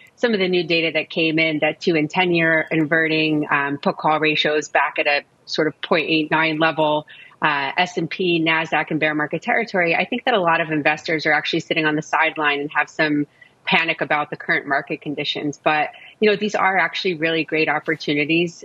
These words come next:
Uh, uh, we, as we always say, it's hard to call the bottom, but when you have a lot of these, you know, check boxes ticking there on, you know, bear market and, and looking closer there, these are great opportunities to, to get into, whether it's E T Fs or,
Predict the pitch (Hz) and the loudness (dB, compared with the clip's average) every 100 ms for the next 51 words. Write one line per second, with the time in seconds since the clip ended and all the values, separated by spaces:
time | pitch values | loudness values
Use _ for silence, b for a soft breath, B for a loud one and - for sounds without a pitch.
0 | - 165 170 151 - 165 160 156 160 156 | -2 0 2 0 0 0 2 0 2 2
1 | 156 - 151 - 160 156 165 - 156 143 | 2 0 -2 0 0 0 -4 -2 0 0
2 | 160 160 165 147 143 151 156 160 156 151 | 0 2 0 -2 -2 -4 -2 0 0 0
3 | 156 165 160 156 147 - - 151 - 175 | 0 0 0 0 0 -6 -6 -4 0 0
4 | 180 - - - - 139 139 - 220 202 | 0 0 0 -2 -4 -4 -4 -2 -2 0
5 | 156 147 147 143 143 147 143 143 - B | 0 0 2 0 0 0 0 -4 -8 B
6 | B B 160 131 170 165 156 165 165 147 | B B 0 2 0 0 0 -2 -2 -2
7 | 143 147 151 147 156 156 156 143 170 170 | -4 -2 -4 -4 -6 -4 -6 -4 -2 -2
8 | 170 147 143 139 170 175 190 170 175 156 | 0 0 0 0 -2 0 0 0 0 0
9 | 156 156 147 156 151 139 143 - 139 - | -2 -4 -4 -2 0 0 -2 -2 -2 -2
10 | 165 135 160 151 151 143 160 151 151 143 | -4 0 0 0 -2 -2 0 0 2 0
11 | 143 - 156 - 151 156 - 147 139 | -2 -8 -8 0 0 0 0 0 0